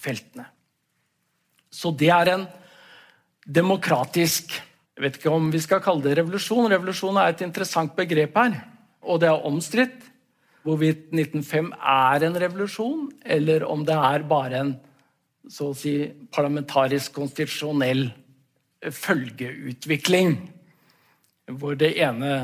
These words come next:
eh, følger naturlig og lovmessig på det andre. Jeg tror når man går tilbake i tid, så var stemningen revolusjonær. Altså, det var stemning for brudd, for politisk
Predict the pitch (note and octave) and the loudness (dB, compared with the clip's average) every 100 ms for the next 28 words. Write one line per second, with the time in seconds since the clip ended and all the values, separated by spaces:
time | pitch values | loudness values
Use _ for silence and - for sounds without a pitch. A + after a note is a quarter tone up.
0 | A#2+ - C3+ C3+ C3 - C3+ B2 C#3 C3+ | -6 -6 -6 -6 -6 -2 -2 0 0 -2
1 | - B2+ A#2+ D#3+ E3+ - C#3 C#3+ D3+ - | -4 -4 0 0 0 -2 -2 0 -2 -10
2 | - F3+ D3+ A#2+ A2 A2 C#3 B2+ A2+ G2+ | -8 0 0 -2 -6 -4 -4 -4 -6 -4
3 | C3+ C#3 G#2 - - - _ _ _ _ | -4 -4 -8 -8 -10 -10 _ _ _ _
4 | _ - - - _ - D#3 G#3 A3 A3 | _ -20 -20 -20 _ -4 2 4 4 6
5 | G#3+ G#3 G3+ - G3 D#3+ D3+ D#3 E3 - | 4 4 2 2 0 0 2 4 2 -2
6 | - C4 - - - _ _ _ - F3+ | 0 0 -2 -16 -20 _ _ _ -8 -6
7 | E3+ - C4 C4+ F3 C#3 - - - - | -4 2 4 4 2 -4 -10 -12 -8 -2
8 | F#3 E3+ E3+ - - - A#3 D3+ C3+ F3 | 4 4 4 0 -2 2 2 2 0 2
9 | B3 C#4 B3 A3 G3+ G3+ - F3+ A2+ - | 2 4 2 2 0 -2 -2 -2 -2 -4
10 | - _ _ _ C#3 - D3 D3+ E3 - | -14 _ _ _ -10 -6 0 2 2 0
11 | - A#3 E3+ F3+ E3 G#3 E3 D#3+ C4+ A#3 | 2 2 2 -2 0 0 0 2 2 0
12 | D3 - - _ _ _ _ D#3+ E3 - | -6 -12 -20 _ _ _ _ -2 -2 -2
13 | F#3 E3 D#3 G3+ G3+ A3+ G#3 - - | 0 2 4 2 2 0 0 -4 -8